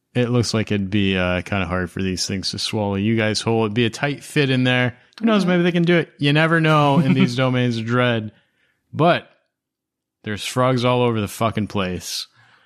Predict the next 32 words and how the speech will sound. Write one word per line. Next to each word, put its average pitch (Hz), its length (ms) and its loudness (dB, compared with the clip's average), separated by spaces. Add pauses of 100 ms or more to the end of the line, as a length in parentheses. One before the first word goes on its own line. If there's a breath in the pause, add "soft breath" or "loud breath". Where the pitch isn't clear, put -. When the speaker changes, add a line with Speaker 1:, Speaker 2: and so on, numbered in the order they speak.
(240 soft breath)
Speaker 1:
There's 104 200 0
a 101 60 -6
pool 139 280 0
of 127 80 0
spuma 117 680 2 (520)
right 123 340 -2
there 98 480 0 (640)
with - 120 -10
frogs 117 580 -2 (160)
all 165 220 2
up 151 160 0
in 123 140 2
it. 110 200 -2 (880)
What 98 120 -6
do 113 60 -2
you 104 60 -2
do? 90 360 -4 (160)
What's - 240 -6
the 113 80 -4
plan? 92 520 -4 (640)
Speaker 2:
All 104 140 0
right, 92 260 0
we 90 140 -8
go 113 320 0
back. 95 500 -2
We 98 120 -12
get 92 260 -6 (340)
all 131 540 2
of 107 340 -4
the 101 100 -2
gremlin 107 520 -2
corpses. 90 720 -2